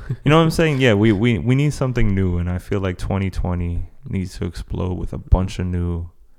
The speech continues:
Speaker 2: technology, a
Speaker 1: Yeah.
Speaker 2: bunch of new fashion.
Speaker 1: I feel like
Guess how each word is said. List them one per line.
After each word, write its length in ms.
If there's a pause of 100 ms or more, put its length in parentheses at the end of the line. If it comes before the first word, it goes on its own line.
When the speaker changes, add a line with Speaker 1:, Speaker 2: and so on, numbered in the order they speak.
(160)
Speaker 2:
technology, 760
a 40
Speaker 1:
Yeah. 120
Speaker 2:
bunch 260
of 60
new 320
fashion. 640 (800)
Speaker 1:
I 40
feel 80
like 260